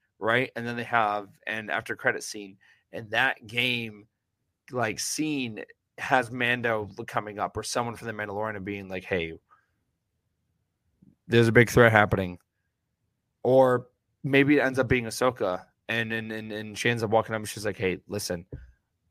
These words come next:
I've sent you for a long time. I've kept my distance because I know how much you went through and your pain and everything." But now is the time that we need you. Please come and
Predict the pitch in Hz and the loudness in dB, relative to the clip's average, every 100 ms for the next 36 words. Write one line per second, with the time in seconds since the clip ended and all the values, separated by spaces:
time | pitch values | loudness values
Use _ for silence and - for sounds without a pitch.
0 | _ _ _ _ _ _ _ - 123 117 | _ _ _ _ _ _ _ 2 4 4
1 | - 120 120 117 127 113 110 110 113 98 | 0 -2 -2 2 4 4 2 0 -2 -2
2 | 104 107 _ _ _ _ _ 107 104 - | -2 -10 _ _ _ _ _ -6 -4 0
3 | 110 107 98 104 - 101 90 - 151 113 | 0 0 -4 -6 -4 -8 -10 -16 -6 -4
4 | 107 107 101 101 101 98 104 _ _ - | 0 0 -2 -4 -4 -6 -8 _ _ -20
5 | - - - 110 101 95 - - 98 95 | -20 -18 0 0 0 -4 -6 -2 -2 -2
6 | 95 - 113 104 92 - 98 95 92 - | -8 -14 -8 -6 -6 -4 -2 -2 -6 -12
7 | _ - 101 101 98 95 - 104 95 95 | _ -6 -4 -4 -6 -8 -6 -6 -6 -6
8 | 92 92 - 90 98 - - _ _ 110 | -6 -6 -6 -10 -10 -20 -20 _ _ 2
9 | 101 107 107 107 - 104 110 104 98 80 | 4 2 2 0 -6 -8 -6 -4 -4 -4
10 | 92 95 95 87 78 73 _ _ _ _ | -6 -6 -6 -6 -6 -8 _ _ _ _
11 | _ - 107 104 98 - 101 98 95 - | _ -4 -2 -2 -4 -6 -6 -8 -12 -16
12 | _ _ _ _ _ _ _ _ _ - | _ _ _ _ _ _ _ _ _ -20
13 | 131 185 139 - _ _ _ _ _ _ | -20 -18 -20 -20 _ _ _ _ _ _
14 | _ - 120 110 101 | _ 0 2 2 -2